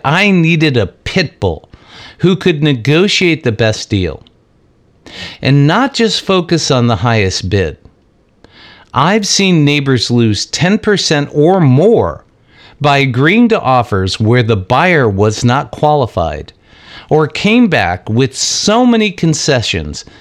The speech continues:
that they reduced the purchase price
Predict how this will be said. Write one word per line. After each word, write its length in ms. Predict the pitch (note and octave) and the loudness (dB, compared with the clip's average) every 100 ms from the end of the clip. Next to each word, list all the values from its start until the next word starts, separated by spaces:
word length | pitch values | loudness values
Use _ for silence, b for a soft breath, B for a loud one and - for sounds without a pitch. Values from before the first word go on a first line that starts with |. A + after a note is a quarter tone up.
| B B - | B B -4
that 300 | A2+ C3 - | -2 0 0
they 120 | B2+ | 0
reduced 760 | A#2+ A#2 G#2+ G2+ E3+ A3 - - | 2 0 0 0 0 -2 -4 -6
the 80 | A#2 | -6
purchase 520 | - E3+ F3 A#2+ - | -2 -4 -2 -4 -6
price 580 | - G2 E2+ - - | -6 -2 -2 -4 -12